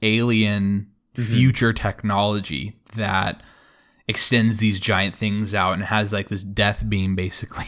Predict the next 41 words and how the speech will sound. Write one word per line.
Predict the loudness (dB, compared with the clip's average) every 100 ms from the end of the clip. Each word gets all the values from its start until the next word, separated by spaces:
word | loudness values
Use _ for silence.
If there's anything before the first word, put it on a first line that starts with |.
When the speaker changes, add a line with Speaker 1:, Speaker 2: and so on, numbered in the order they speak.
| 8
Speaker 1:
<laughs> | 8
you | 8
know, | 4 8
like | 6 6
the | 0 0 -4 -20 -20 -20 -16 0
Yamato | 2 6 8 8 6
cannon | 4 4 6 4 4
from | 4 4
StarCraft. | 4 4 6 8
Speaker 2:
Yeah, | 8
it | 8
is | 6
kinda | 4 4
like | 4
a |
Speaker 1:
Like, | 4
Speaker 2:
death | 4
Speaker 1:
it's | 4
just | 2 4
Speaker 2:
ray. | 4
Speaker 1:
like, | 4 2 2
except, | -2 0 2
like, | 0 2
maybe | 4 4 0 -6 -20 -8
times | 2 2 4
a | 2
hundred. | 2 2 0 -4 -8 -16 -20
Speaker 2:
<laughs> | -20 -10
Speaker 1:
This, | -4 2
like, | 2 2 -6 _ _ _ _
nuclear | 2 6 6 6 6 6 2
bomb | 2 2 4 4
of | 2
a | -2
power | -2 2 2 2 -2 -4
that | -4
it | -4 -4
can | -4
just | -2 -2 -4 -8 -6
launch | -2 0 -2 -2
down. | -2 0 0 -2